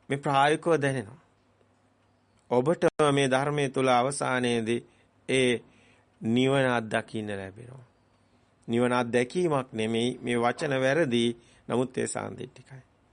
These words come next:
කිසිවකට කම්පණය නොවන අකම්පිත ස්වභාවයක් මතුවෙනවා. එහෙම කියන්න වෙනවා, වචනෙන් සම්-, මේක සම්ප්‍රේෂණය කරන්න ඕන නිසා ඔබට. හැබැයි ඒකට වචන නෑ.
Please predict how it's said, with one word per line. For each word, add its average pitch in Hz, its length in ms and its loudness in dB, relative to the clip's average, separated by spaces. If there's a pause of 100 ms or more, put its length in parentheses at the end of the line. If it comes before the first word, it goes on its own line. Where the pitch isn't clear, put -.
(1600)
කිසිවකට 156 840 0
කම්පණය 120 540 -4
නොවන 110 320 -4 (240)
අකම්පිත 113 580 -10
ස්වභාවයක් - 600 -14 (440)
මතුවෙනවා. 113 640 -8 (840)
එහෙම 110 180 -6
කියන්න 123 380 0
වෙනවා, 131 360 2
වචනෙන් 135 360 0
සම්-, 123 300 -4
මේක 123 160 -4
සම්ප්‍රේෂණය 143 600 -2
කරන්න 143 300 0
ඕන 131 180 0
නිසා 113 260 -2
ඔබට. - 360 -10 (800)
හැබැයි 117 300 -2
ඒකට 113 160 -6
වචන 104 400 -6
නෑ. 117 220 -20